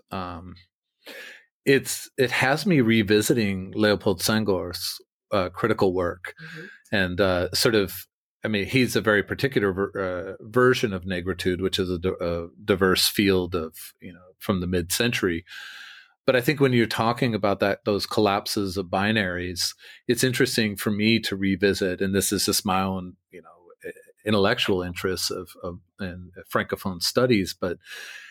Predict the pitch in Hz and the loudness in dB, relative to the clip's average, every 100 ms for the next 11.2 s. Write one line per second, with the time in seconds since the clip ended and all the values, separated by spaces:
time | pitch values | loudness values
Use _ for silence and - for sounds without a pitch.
0 | - _ - - 202 135 156 - 117 95 | -20 _ -2 0 2 2 2 2 0 2
1 | 110 95 92 90 - - - _ 107 90 | 2 2 0 -2 -8 -10 -12 _ -10 -8
2 | 87 87 - _ _ - 123 139 135 90 | -10 -14 -20 _ _ -4 2 4 4 2
3 | 87 87 98 95 87 85 90 _ - - | 0 -2 -2 0 -2 -6 -12 _ -6 -2
4 | 107 98 92 92 87 - - - 104 117 | 0 0 0 0 -4 -6 -8 -4 0 2
5 | 104 101 92 92 - 98 92 - - - | 2 2 0 -4 -4 0 0 -2 -8 -2
6 | 101 95 98 - 95 87 87 90 104 98 | 0 2 0 -2 -2 -2 -2 0 0 -2
7 | 90 90 87 85 82 - _ 110 85 85 | -4 -4 -6 -8 -10 -16 _ -6 -6 -8
8 | 85 - - - 151 143 120 131 110 101 | -14 -18 -18 -4 2 4 4 2 2 0
9 | - - _ - 117 120 104 98 107 101 | -4 -14 _ -2 0 2 2 2 0 0
10 | 101 92 107 - 113 98 113 104 95 90 | 0 2 0 2 0 0 0 2 2 0
11 | - | -2